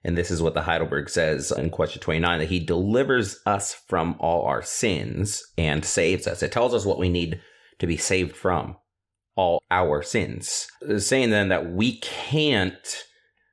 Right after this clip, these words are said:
bring about this salvation or deliverance of ourselves. That's required by someone else. And then that's also intimated with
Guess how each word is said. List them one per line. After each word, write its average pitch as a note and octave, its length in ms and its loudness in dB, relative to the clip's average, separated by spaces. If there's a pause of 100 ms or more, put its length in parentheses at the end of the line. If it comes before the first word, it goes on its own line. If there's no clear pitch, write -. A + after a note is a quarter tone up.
(520)
bring G#2+ 400 2
about F#2+ 240 2
this - 240 -4
salvation E2+ 760 2
or E2+ 180 2
deliverance D#2 680 0
of D#2+ 160 0
ourselves. - 680 0
That's E2 220 0
required E2+ 560 0
by D2+ 80 0
someone D2 420 -2
else. G2+ 400 0
And F#2+ 120 2
then G2 100 2
that's G2 160 2
also A#2+ 280 2
intimated F#2 600 2
with E2+ 320 2